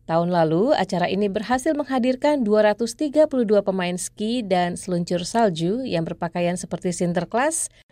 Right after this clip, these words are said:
dan mengumpulkan lebih dari lima ribu dolar untuk River Fund Maine. Pada tahun itu, setiap Sinterklas menyumbang sedikitnya dua puluh dolar untuk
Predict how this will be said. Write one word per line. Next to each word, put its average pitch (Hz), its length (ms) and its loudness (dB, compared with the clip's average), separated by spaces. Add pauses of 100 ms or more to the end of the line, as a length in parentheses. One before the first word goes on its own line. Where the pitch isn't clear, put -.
dan 285 240 6
mengumpulkan 311 720 4
lebih 285 240 0
dari 262 160 2
lima 220 400 0
ribu 196 240 0
dolar 185 400 4 (240)
untuk 349 400 2
River 226 480 4
Fund 180 480 -2
Maine. 165 480 0 (560)
Pada 226 160 4
tahun 233 240 2
itu, 339 240 2
setiap 226 320 2
Sinterklas 190 480 -2
menyumbang 185 400 2
sedikitnya 202 640 0
dua 202 160 2
puluh 208 240 -2
dolar 285 400 4
untuk 247 240 -2